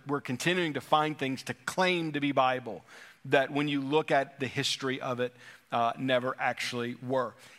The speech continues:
In just about every case, these books arose to promote a specific false doctrine. So what you have happening in the New Testament church is, um,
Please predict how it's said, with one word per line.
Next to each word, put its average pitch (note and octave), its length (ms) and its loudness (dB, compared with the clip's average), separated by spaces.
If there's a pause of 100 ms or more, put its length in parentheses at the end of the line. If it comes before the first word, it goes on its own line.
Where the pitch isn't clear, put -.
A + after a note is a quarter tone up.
(120)
In D#3+ 240 2
just G3 280 2
about F#3 280 8
every F3 340 6
case, B2 600 -2
these D3+ 260 0
books C3+ 380 -2
arose C#3+ 600 2
to - 120 -6
promote C#3+ 640 0
a D#3+ 100 -2
specific C#3 500 -6
false C3+ 260 -2
doctrine. C#3 420 4 (500)
So E3 160 2
what E3+ 120 4
you D3 100 2
have E3 240 8
happening D#3+ 400 6
in D3+ 80 0
the D3 60 0
New D3+ 120 0
Testament C3+ 420 0
church C#3+ 380 -2
is, B2+ 520 -2 (320)
um, B2 480 0